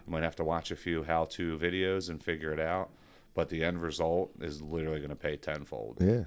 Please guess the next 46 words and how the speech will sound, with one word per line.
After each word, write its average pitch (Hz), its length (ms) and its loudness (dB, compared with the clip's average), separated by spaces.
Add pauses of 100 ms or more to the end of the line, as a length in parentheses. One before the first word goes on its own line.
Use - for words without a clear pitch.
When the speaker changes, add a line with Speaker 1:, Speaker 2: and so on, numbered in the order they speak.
Speaker 2:
You 98 100 6
gotta 110 160 12
get 101 140 12
hip 123 260 10
or 98 60 12
you're 98 80 10
gonna 101 160 8
get 104 160 10
lost. 101 400 8
Speaker 1:
That's 85 180 2
Speaker 2:
That's 90 140 6
Speaker 1:
it. - 80 2
Speaker 2:
it's, 87 160 4
it's - 200 4
as 92 80 4
simple 104 280 6
as 90 100 10
Speaker 1:
That's 107 160 10
Speaker 2:
that, - 80 0
man. 87 80 2
Speaker 1:
simple. 85 180 0 (280)
Speaker 2:
You 113 100 12
know, 117 80 12
you 110 100 12
said 139 200 10
something 104 180 8
real 104 180 12
interesting 98 380 6
before 90 260 2
we 92 140 8
move 92 240 8
into 90 240 6
the 92 80 8
next 90 300 6
part. 90 260 8
It 71 60 4
was 87 120 6
the, 95 220 2
the 87 80 6
power 92 280 10
of 90 80 6
networking. 92 440 6
But, 87 220 6 (420)
um, 92 380 10 (1080)
you 117 100 12
know, 104 260 12